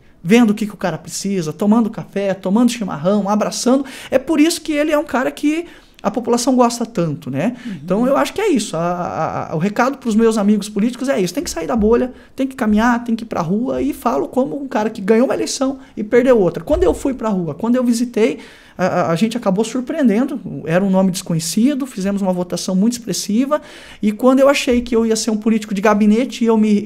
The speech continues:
Speaker 1: recolhi e eu me retraí, houve a frustração na votação.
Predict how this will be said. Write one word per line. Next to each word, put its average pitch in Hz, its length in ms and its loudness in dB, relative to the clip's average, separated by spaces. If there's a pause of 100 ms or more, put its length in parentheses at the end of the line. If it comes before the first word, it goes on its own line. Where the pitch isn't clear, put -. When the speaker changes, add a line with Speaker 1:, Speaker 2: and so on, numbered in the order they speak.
Speaker 1:
recolhi 226 760 0 (140)
e 208 60 -4
eu 220 80 4
me 233 80 4
retraí, 233 520 0 (400)
houve 262 280 2
a - 20 -2
frustração 226 540 -4
na 208 80 2
votação. 196 420 -8